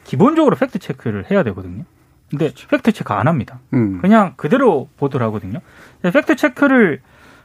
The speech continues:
Speaker 1: 어, 일부 매체에서 했는데 이게 사실과 다른 그런, 그런 부분이 있습니다.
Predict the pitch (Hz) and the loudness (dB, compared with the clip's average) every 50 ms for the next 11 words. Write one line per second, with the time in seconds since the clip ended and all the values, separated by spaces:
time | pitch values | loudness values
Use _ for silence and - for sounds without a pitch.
0 | _ - 151 147 156 185 254 269 311 302 233 160 - - 180 156 147 185 269 294 | _ -6 -4 -2 2 2 2 4 4 4 2 2 2 0 -2 2 2 2 4 4
1 | 269 185 123 147 156 117 92 90 _ _ _ _ _ _ _ _ - - 170 208 | 4 2 4 2 2 0 0 -4 _ _ _ _ _ _ _ _ -8 -2 2 4
2 | 214 190 135 - - _ _ _ _ _ _ _ _ _ - - 220 254 285 285 | 4 4 2 -2 -6 _ _ _ _ _ _ _ _ _ -4 -2 0 2 2 2
3 | - - - 131 160 254 302 294 254 233 175 - - 151 156 151 131 127 113 113 | 0 0 0 2 2 2 2 2 -2 -2 -2 -4 -4 -4 -4 -4 -4 -6 -6 -6
4 | 101 90 87 - 110 92 92 - - | -8 -10 -10 -14 -14 -14 -14 -16 -20